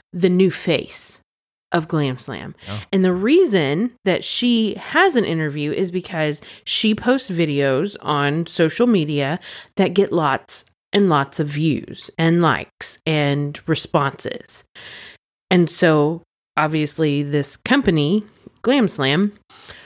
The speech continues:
Speaker 1: wants to capitalize on that.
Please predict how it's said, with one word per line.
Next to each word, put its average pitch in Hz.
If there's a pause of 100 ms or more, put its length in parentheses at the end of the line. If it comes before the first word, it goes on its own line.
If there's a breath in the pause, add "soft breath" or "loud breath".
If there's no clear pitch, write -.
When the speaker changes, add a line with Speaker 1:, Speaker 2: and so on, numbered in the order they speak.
(920 loud breath)
Speaker 1:
wants 185
to 175 (1040)
capitalize 151 (100)
on 143
that. -